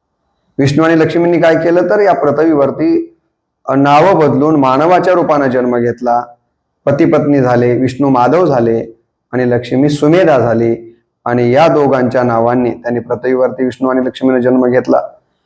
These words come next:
आणि त्यांच्या उदरी चिंतामणीचा जन्म झालेला आहे.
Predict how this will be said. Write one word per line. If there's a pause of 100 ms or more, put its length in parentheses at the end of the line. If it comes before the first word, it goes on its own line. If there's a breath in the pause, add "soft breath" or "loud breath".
(280)
आणि
त्यांच्या
उदरी
चिंतामणीचा
जन्म
झालेला
आहे.